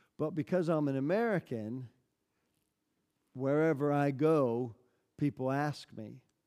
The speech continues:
you know, "What do you think about your presidents? What do you think about this that's going on? And what do you think about that?"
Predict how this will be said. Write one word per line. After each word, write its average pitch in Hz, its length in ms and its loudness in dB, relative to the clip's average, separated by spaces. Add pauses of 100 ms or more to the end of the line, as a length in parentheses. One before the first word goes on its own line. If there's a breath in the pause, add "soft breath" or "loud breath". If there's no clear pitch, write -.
(580)
you 110 80 -8
know, 113 160 -6
"What 117 180 -4
do 120 60 -2
you 123 80 -2
think 127 340 -6
about 123 380 -4
your 139 140 -6
presidents? 101 720 -4
What 107 120 -10
do 101 80 -10
you 110 100 -6
think 120 340 -6
about 123 360 -4
this 143 260 -4
that's 117 280 -8
going 120 260 -6
on? 110 240 -6
And 110 200 -8
what 123 120 -4
do 123 60 -2
you 120 80 -4
think 113 300 -12
about 113 380 -12
that?" 123 320 -4